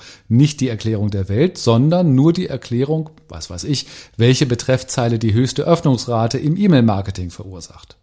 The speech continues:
Angekündigt in der Anmoderation, beantwortet durch den Experten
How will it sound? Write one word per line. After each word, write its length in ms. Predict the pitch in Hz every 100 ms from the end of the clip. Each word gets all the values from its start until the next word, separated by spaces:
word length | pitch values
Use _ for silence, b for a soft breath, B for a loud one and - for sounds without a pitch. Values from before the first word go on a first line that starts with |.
| _ _ _ _ B B B B B -
Angekündigt 640 | 139 165 170 165 156 135
in 80 | 104
der 140 | 90
Anmoderation, 800 | 151 175 170 151 151 151 139 143 - _ _ _
beantwortet 760 | - - 135 147 139 135 139 -
durch 140 | 104
den 120 | -
Experten 680 | - - - 135 139 151 143